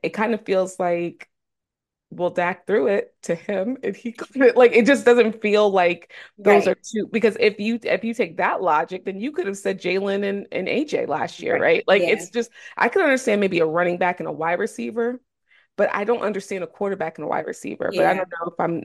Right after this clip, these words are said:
Speaker 1: I, I don't wanna be a hater, but I just thought it was kinda
Speaker 2: Well, they
Speaker 1: weird.
Speaker 2: probably ended up even can't, even if there were Dallas voters on the,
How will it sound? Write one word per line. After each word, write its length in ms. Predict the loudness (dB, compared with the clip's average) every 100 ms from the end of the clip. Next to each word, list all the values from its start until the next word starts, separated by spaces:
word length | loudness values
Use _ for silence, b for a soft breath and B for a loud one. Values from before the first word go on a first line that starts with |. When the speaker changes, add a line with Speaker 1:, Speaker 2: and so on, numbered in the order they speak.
| -6
Speaker 1:
I, 440 | -2 -2 -2 -2
I 40 | 0
don't 140 | 0
wanna 160 | 0 -2
be 140 | -4
a 60 | -4
hater, 460 | -4 -4 -4 -4 -2
but 140 | 0
I 100 | 0
just 200 | -2 -4
thought 140 | -4
it 60 | -2
was 160 | -4 -6
kinda 220 | -2 0
Speaker 2:
Well, 60 |
they 100 | 2
Speaker 1:
weird. 60 | -2
Speaker 2:
probably 320 | -2 -2 -2
ended 220 | -4 -2
up 160 | -2 -2
even 320 | -6 -8 -10
can't, 300 | -8 -6 -6
even 260 | -8 -6 -4
if 140 | -4
there 160 | -4 -4
were 340 | -2 -2 -2 -4 -4
Dallas 640 | 0 0 0 -2 -4 -8 -12 -20 _ _
voters 600 | -14 -2 -2 0 -4 -4
on 300 | -6 -6 -4
the, 340 | -4 -4 -4